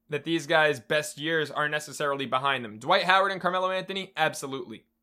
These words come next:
LeBron James? No, I, I refuse to believe that LeBron James is slowing down. Took a small step back last year, but he had just played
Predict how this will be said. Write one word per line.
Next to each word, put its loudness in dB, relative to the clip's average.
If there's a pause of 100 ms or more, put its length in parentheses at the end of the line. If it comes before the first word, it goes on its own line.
(260)
LeBron 0
James? -6
No, 4
I, 0
I 4
refuse -2
to -2
believe -2 (320)
that 2
LeBron 4
James -2
is -2
slowing 2
down. -2 (280)
Took -4
a -2
small 2
step 0
back 4
last 0
year, -6 (440)
but 6
he 0
had 0
just -4
played -2